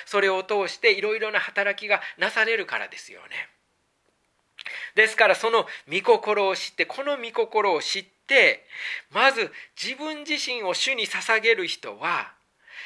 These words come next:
主、えー、を、その人を主は受け入れてくださる。その捧げ物の前に、そのようにして、えー、主に自分を捧げていくものを主は喜んで、えー、受け入れてくださる。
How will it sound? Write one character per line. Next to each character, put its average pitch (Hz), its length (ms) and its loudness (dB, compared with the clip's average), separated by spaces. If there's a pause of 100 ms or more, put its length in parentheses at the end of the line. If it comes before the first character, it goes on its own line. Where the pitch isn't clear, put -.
(140)
主、 - 540 -4
え 175 360 6
ー、 262 40 4
を、 254 180 6
そ 233 220 -2
の 254 120 0
人 233 240 -4
を 208 220 2 (100)
主 - 220 -4
は 165 300 -2 (220)
受 240 120 -20
け 254 220 -4
入 247 40 -12
れ 247 140 -8
て - 120 -14
く 196 120 -10
だ 123 140 -6
さ - 180 -12
る。 - 80 -14 (1000)
そ 214 120 0
の 214 120 2
捧 233 260 4
げ 220 80 6
物 220 260 -2
の 208 140 -4
前 226 320 4
に、 170 140 -6 (220)
そ - 180 -2
の 254 80 0
よ 262 140 0
う 254 40 -4
に 240 100 -8
し - 60 -14
て、 226 220 4 (160)
え 196 180 6
ー、 185 40 2
主 311 240 0
に 285 120 -4
自 190 220 -6
分 190 240 -6
を 190 80 -4
捧 214 300 -4
げ 226 120 -2
て 220 160 -4
い 214 60 -6
く 226 120 -12
も 240 180 -4
の 220 260 2
を 269 100 -2 (160)
主 - 240 -4
は 208 380 0 (140)
喜 156 80 -14 (400)
ん 214 140 -18
で、 262 220 0 (140)
え 147 220 -4
ー、 180 40 -6
受 185 180 -6
け 190 60 -4
入 180 60 -6
れ 190 100 -8
て - 100 -10
く - 120 -8
だ - 120 -6
さ - 120 -12
る。 - 60 -10